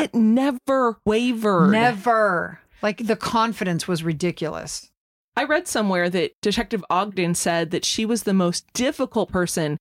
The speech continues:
Speaker 1: he'd ever had to interview.
Speaker 2: I'm sure, like, trying to get information from a sociopath is hard. <laughs>
Speaker 1: But yeah, you're right, though. Actually, I mean, we were joking about it, but it is hard because nothing throws them.
Speaker 2: No.
Speaker 1: Right? They're not bothered by anything.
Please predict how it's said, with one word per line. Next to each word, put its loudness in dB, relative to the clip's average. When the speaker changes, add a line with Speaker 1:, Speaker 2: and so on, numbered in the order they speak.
Speaker 1:
he'd -4
ever -2
had -4
to -2
interview. -2
Speaker 2:
I'm -2
sure, -2
like, -2
trying -2
to 0
get 0
information -2
from -4
a 0
sociopath -2
is -4
hard. -2
<laughs> 0
Speaker 1:
But 0
yeah, 2
you're -2
right, 0
though. 0
Actually, -2
I 0
mean, 0
we 0
were 0
joking -2
about 0
it, -6
but 0
it 0
is 0
hard 0
because -2
nothing 2
throws 0
them. -4
Speaker 2:
No. 2
Speaker 1:
Right? 2
They're 0
not 0
bothered 0
by -2
anything. -4